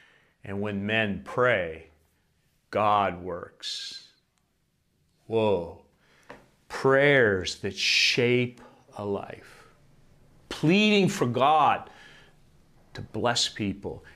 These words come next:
and to work in their lives, and that they would work out their salvation with fear and trembling 'cause God's at work in them. Uh, D A Carson, writing about this prayer in Colossians, he said this: "Prayer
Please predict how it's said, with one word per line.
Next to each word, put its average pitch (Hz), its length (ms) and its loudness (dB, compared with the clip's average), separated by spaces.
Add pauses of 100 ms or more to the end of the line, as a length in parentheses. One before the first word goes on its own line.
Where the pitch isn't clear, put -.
and 101 120 -2
to 98 60 2
work 131 460 2
in 120 100 -2
their 110 160 -2
lives, 98 520 -4
and 101 100 -6
that 98 40 -14
they 113 60 2
would 101 160 0
work 120 360 2
out 113 220 0
their 107 100 -6
salvation 101 680 -4
with 95 160 -8
fear 101 320 -2
and 92 120 -6
trembling 101 480 -6
'cause 92 180 -8
God's 120 480 -4
at 101 100 -6
work 101 300 -2
in 95 100 -6
them. 92 220 -8 (560)
Uh, 123 140 2
D 170 340 2
A 151 160 6
Carson, 127 640 2 (220)
writing 123 640 2 (220)
about 117 380 2
this 123 200 0
prayer 123 460 2
in 104 100 -4
Colossians, 107 800 -2
he 110 120 -6
said 101 280 -6
this: 101 180 -4
"Prayer 139 640 0